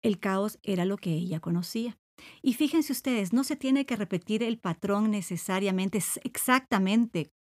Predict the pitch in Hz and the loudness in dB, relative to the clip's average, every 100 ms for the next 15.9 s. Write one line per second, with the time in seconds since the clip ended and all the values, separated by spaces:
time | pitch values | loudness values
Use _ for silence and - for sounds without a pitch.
0 | _ 170 165 180 175 202 220 - - - | _ -4 -4 -2 -2 -2 -2 -6 -16 -2
1 | 180 190 - 185 180 180 180 185 175 165 | -2 0 0 0 -2 -2 -4 -2 0 2
2 | 165 160 - 175 202 233 220 - 71 165 | 2 0 -2 0 2 4 2 -2 -8 -10
3 | - _ - _ 180 175 165 - 254 247 | -16 _ -20 _ 0 0 0 2 4 4
4 | - 175 180 175 175 170 165 185 180 170 | 2 -4 -4 -2 0 0 0 0 0 -2
5 | 240 240 - 175 - - - _ _ _ | -2 -2 -2 -8 -8 -16 -18 _ _ _
6 | _ _ _ 247 - 277 277 269 277 160 | _ _ _ -2 0 -2 0 2 2 0
7 | - _ - 190 208 247 233 190 185 - | -4 _ 2 2 4 0 0 -4 -4 -4
8 | 254 262 269 247 185 170 175 165 208 233 | 2 2 2 0 0 0 0 0 -2 -2
9 | 190 160 175 170 190 185 175 - 165 175 | -2 -2 -4 -6 -8 -8 -10 -6 -4 -4
10 | 196 180 180 208 - 233 202 190 175 - | -4 -2 0 -2 0 2 4 2 -2 -4
11 | 175 175 170 170 170 175 208 _ _ _ | 0 2 2 0 0 -2 -4 _ _ _
12 | _ 190 226 262 190 190 202 214 233 226 | _ -6 -4 -4 -2 0 0 0 -2 -4
13 | - _ _ _ - 226 220 202 - 233 | -18 _ _ _ -6 0 0 0 -2 0
14 | 240 240 196 208 196 185 196 208 - 226 | 0 0 0 0 0 -2 -6 -10 -8 -8
15 | 226 165 165 180 175 170 175 185 175 | -4 -6 -4 -4 -2 -2 -4 -6 -12